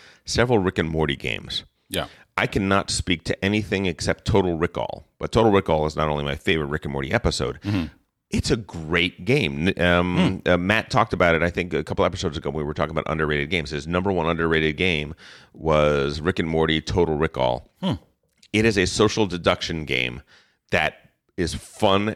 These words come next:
Speaker 1: and anarchic and plays really well and may be the best licensed product of the last so many years, and nobody knows about it.
Speaker 2: Wow.
Speaker 1: That's the problem. The problem is, is that when you go the extra length and you
Speaker 2: Right.
Speaker 1: come up with the good game,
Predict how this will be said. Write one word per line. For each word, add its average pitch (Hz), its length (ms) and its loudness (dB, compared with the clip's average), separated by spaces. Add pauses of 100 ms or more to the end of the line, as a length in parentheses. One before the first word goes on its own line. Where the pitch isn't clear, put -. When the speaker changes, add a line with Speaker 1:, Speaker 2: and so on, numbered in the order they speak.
Speaker 1:
and 80 140 -2
anarchic 82 640 0
and 80 200 -4
plays 85 320 0
really 107 720 4
well 78 580 2
and 82 440 -2
may 113 240 0
be 95 280 -4
the 85 120 -2
best 82 600 -2 (140)
licensed 78 600 -2
product 73 420 2
of 69 120 -6
the 69 60 -8
last 67 400 -4
so - 200 -4
many 71 180 -4
years, 67 280 -4
and 78 240 -6
nobody 65 300 -6
knows 60 220 -8
about 50 240 -10
it. - 100 -14 (120)
Speaker 2:
Wow. 69 480 -12 (500)
Speaker 1:
That's 117 160 2
the - 40 0
problem. - 400 0
The 69 80 -8
problem 101 440 4
is, 67 260 -2 (280)
is 78 240 0
that 76 220 2
when 80 140 0
you 78 140 -2
go 120 380 6
the 87 120 4
extra 71 280 -2
length 55 440 -8
and 76 120 -2
you 73 80 -2
Speaker 2:
Right. 71 80 -6
Speaker 1:
come 80 160 -4
up 135 200 0
with 80 140 0
the 71 100 -4
good 69 220 -4
game, 65 260 -6